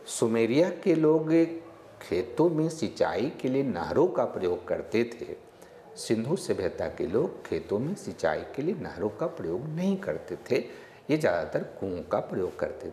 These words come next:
थे। तो इस तरह से आप देखेंगे तो दोनों में मूलभूत अंतर है, और इसलिए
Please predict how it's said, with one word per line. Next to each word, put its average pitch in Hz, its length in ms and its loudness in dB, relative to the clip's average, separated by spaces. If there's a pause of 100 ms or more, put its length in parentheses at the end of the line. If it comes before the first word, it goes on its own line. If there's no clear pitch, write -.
थे। 175 100 6 (360)
तो - 200 2
इस - 160 -4
तरह 214 160 4
से 220 260 0
आप 151 260 0
देखेंगे 101 760 -2 (440)
तो 165 100 6
दोनों 110 420 0
में 226 260 6
मूलभूत 123 500 2
अंतर 76 340 -4
है, 76 300 -8 (400)
और 139 320 0
इसलिए 185 680 2